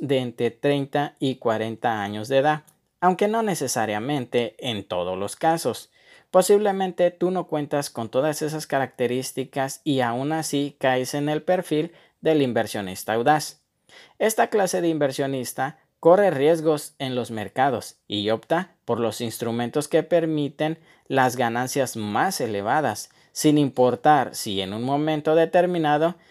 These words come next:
se arriesga a perder la mayor parte del dinero invertido. Este tipo de personas prefieren portafolios de inversión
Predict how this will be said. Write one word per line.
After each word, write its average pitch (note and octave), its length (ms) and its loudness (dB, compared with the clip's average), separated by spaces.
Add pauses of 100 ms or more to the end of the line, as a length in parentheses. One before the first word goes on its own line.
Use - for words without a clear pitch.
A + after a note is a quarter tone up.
(160)
se F#3 300 4
arriesga D#3+ 720 2
a C#3+ 240 0
perder B2 540 -2
la D3 240 2
mayor A#2+ 440 -2
parte C3 440 2
del A2+ 180 0
dinero G2+ 320 -8
invertido. A2+ 640 -4 (540)
Este F3 320 4
tipo G3+ 360 4
de G3+ 120 4
personas D3+ 640 -2
prefieren A#2 580 -2
portafolios E3+ 760 2
de F3+ 80 0
inversión F3+ 580 0